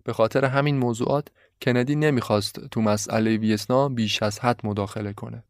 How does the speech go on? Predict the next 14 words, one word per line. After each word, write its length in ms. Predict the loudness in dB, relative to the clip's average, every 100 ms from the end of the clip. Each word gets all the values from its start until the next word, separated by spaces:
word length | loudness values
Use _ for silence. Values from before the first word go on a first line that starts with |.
| _ -6
اما 220 | -2 0
به 120 | -2
هر 160 | 0 0
حال، 480 | 0 -2 -2 -6 -4
کمونیسم 720 | 0 2 0 -2 -6 -12 -4
داشت 340 | 0 0 0
به 100 | -2
سرعت 520 | -2 -2 2 2 0 -4
تو 80 | -6
کشورهای 540 | -4 -4 -2 -2 -2
دنیا 340 | -2 0 0
گسترش 540 | -2 -2 -2 -2 -2 -2
پیدا 280 | -4 -6 -8
می‌کرد 380 | -10 -14 -14